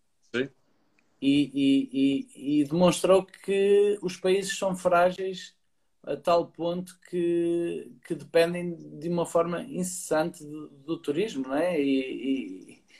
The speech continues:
Speaker 2: e, e, e não é assim. Também existe turismo interno, também existe, eh, a oportunidade de, e, e, e esta fase de, da pandemia trouxe-nos muitas perguntas de como é que será o, o futuro do turismo, não é?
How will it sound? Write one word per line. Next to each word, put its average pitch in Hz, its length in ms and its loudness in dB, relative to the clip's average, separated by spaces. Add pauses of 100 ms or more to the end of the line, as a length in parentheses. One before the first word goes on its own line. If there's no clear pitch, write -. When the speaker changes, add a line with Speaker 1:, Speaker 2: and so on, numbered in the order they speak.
(220)
Speaker 2:
e, 151 280 4
e, 156 40 0
e - 20 0
não 170 160 4
é 202 100 6
assim. 156 320 0
Também 151 240 -2
existe 160 320 -6
turismo 156 360 -4
interno, 160 580 2
também 147 320 -2
existe, 139 600 -4 (440)
eh, 123 680 -2
a 139 100 -4
oportunidade 147 640 -4
de, 135 380 -16 (360)
e, 160 540 -6 (480)
e, 156 120 -10
e - 20 0
esta 214 320 2
fase 123 500 -4
de, 135 240 -4
da 139 160 -2
pandemia 156 560 -4
trouxe-nos 175 580 -6
muitas 175 360 -4
perguntas 170 600 -6
de 156 120 -20 (120)
como 160 180 -8
é 165 60 0
que - 100 -8
será 160 300 2
o, - 520 -4
o - 20 -20
futuro 160 360 -4
do 156 160 -4
turismo, 175 440 -4
não - 100 -10
é? 123 140 -10